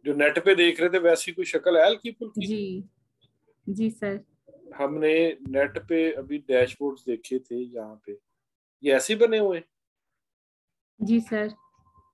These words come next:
Speaker 1: अभी देखते हैं,
Speaker 2: जी,
Speaker 1: अब
Speaker 2: ऐसे।
Speaker 1: आपको समझ आएगी कि डैशबोर्ड में क्या बनाया हुआ है। थोड़ा सा हम क्लियर कर लेते हैं, साढ़े नौ हो गए, हम फिर इसको खत्म करते हैं। <clears throat>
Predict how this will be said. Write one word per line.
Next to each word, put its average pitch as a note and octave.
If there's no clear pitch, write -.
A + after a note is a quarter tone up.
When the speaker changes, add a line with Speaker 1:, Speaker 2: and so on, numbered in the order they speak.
Speaker 1:
अभी C#3+
देखते C3+
हैं, -
Speaker 2:
जी, -
Speaker 1:
अब -
Speaker 2:
ऐसे। C3
Speaker 1:
आपको C#3+
समझ D3+
आएगी D3
कि D#3+
डैशबोर्ड C#3+
में D3
क्या C#3+
बनाया B2
हुआ G2+
है। -
थोड़ा C3+
सा C#3
हम C#3
क्लियर B2+
कर A2
लेते G#2
हैं, G2+
साढ़े B2+
नौ C3+
हो C3+
गए, C#3
हम B2+
फिर C#3
इसको -
खत्म -
करते C3+
हैं। D#3
<clears throat> G3+